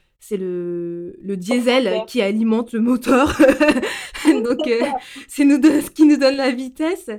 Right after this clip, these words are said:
Speaker 1: C'est exactement ça. C'est super important. Ça, je pense que c'est le premier conseil qu'on peut donner, euh,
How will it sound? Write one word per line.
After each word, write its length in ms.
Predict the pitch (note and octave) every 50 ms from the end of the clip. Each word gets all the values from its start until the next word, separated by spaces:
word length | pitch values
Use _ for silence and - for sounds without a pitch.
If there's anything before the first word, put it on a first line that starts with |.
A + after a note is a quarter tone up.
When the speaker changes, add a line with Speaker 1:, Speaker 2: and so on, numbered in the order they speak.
| - _ _ - - _ _ _
Speaker 1:
C'est 140 | - B3+
exactement 480 | A#3+ A3 A#3+ A3+ A3+ - C4 B3 A#3+ B3
ça. 160 | A#3+ D4+ D#4
C'est 160 | D4+ - B3
super 340 | G#3+ - - B3 - C#4+ C#4
important. 500 | C4 B3 A#3+ A#3+ A#3+ A#3 A#3 D4 D4+ D#4+
Ça, 160 | D4+ - D4
je 120 | C#4 C#4+ -
pense 200 | _ C4+ C#4+ C#4
que 80 | C#4+
c'est 140 | B3+ - A#3+
le 140 | G#3+ G3+ G3+
premier 320 | G#3+ - - B3+ B3 B3
conseil 320 | B3 B3 A#3+ A#3 - B3 A#3+
qu'on 120 | A#3+ A3 G#3+
peut 140 | A3 G#3+
donner, 360 | G#3 G#3+ G#3 G#3+ G#3 G#3 G3+ F#3+
euh, 120 | F#3+ F3+